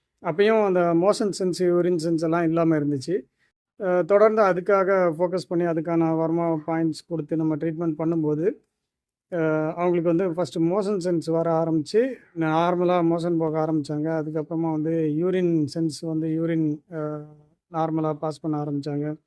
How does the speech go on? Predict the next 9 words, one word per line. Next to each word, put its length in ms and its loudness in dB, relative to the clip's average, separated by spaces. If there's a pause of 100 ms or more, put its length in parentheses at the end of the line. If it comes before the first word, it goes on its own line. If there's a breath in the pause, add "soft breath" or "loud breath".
(360)
நல்லா 260 2
நடக்க 380 4
ஆரம்பிச்சாங்க. 600 0 (680)
அப்புறம் 180 0
கால்ல 340 6
சின்ன 200 -2
சின்ன 220 -2
நம்னஸ் 400 0
இருந்துச்சு. 400 -2